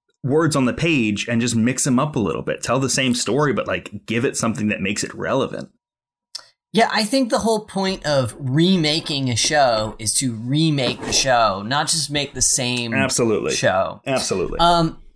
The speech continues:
Speaker 2: and I, I get that, like, there's a lot of nostalgia tied up in the nineteen eighties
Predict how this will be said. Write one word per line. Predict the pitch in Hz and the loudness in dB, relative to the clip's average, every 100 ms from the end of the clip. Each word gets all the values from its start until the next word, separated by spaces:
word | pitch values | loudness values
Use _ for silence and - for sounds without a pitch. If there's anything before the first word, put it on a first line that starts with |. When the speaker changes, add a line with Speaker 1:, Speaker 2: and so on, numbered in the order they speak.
| - | -2
Speaker 2:
and | 190 | 2
I, | 196 202 | 2 2
I | 175 202 | 0 0
get | 165 180 202 196 160 | 0 2 2 0 0
that, | 160 - - | 0 -2 -2
like, | 143 131 | -2 0
there's | 151 135 | 0 0
a | |
lot | 131 127 143 143 | -2 0 4 4
of | 139 | 2
nostalgia | 120 110 - 127 123 113 117 | 0 2 2 2 2 -2 -4
tied | - 131 123 | -4 0 0
up | 123 110 | 0 -2
in | |
the | 113 | -4
nineteen | 110 110 107 117 - | -4 -4 -6 -8 -6
eighties | 120 113 110 107 - | -6 -6 -6 0 0